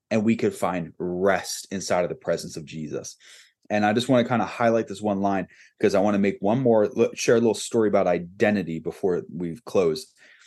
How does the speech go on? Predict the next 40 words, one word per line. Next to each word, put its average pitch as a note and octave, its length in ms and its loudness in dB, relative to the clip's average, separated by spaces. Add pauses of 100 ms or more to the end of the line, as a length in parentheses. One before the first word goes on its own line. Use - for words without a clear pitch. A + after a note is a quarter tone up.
(800)
Peace - 560 -4 (260)
is A2+ 160 2
not A2 200 0
the F#2+ 200 -6
absence G2 420 -4
of G#2+ 100 -2
a G#2 60 0
problem, F2 600 -6
it's - 140 -14
the E2+ 60 -8
presence F2 500 -4
of D#2 100 -10
a D#2+ 40 -6
person. - 440 -10 (960)
And G2 100 -4
I'm G2 60 -2
gonna F#2+ 100 -4
say G2+ 140 0
one F#2 160 0
more G#2 140 0
time F#2+ 200 -4
for F#2 120 -10
you F2+ 60 -4
note F2 200 -4
takers. - 380 -10 (160)
Peace D3 400 -4
is G2 180 -4
not G2 220 -2
the F2 240 -8
absence G#2+ 500 -4
of F#2+ 120 -6
a E2 60 -8
problem, G2 680 -4
it's - 180 -8
the E2 100 -6
presence F2+ 600 -4
of E2 100 -8
a E2 60 -12
person. - 460 -10 (600)
Because A#2 400 2